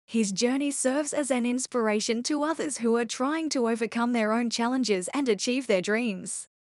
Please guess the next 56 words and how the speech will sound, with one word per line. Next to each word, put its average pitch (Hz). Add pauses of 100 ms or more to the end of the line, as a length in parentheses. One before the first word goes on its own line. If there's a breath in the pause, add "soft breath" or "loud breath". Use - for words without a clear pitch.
(120)
Time 262
to 254
focus 226
on 190
seven 269
hundred 233
twelve 214
P 226
M 240
now. 185 (180)
I 240
really 233
like 185
this 190
song. 185 (200)
If 247
I 294
was 226
to 269
give 233
it 254
a 233
rating 220
out 214
of 226
ten, 262 (120)
I 294
would 311
give 285
it 311
a 277
rating 214
of 185
nine 226
out 233
of 214
ten. 185 (280)
That 220
is 269
a 277
really 247
good 214
result. 190 (180)
Let 240
me 330
know 208
what 208
you 202
would 226
have 208
given 220
this 185
track 214
out 233
of 196
ten. 196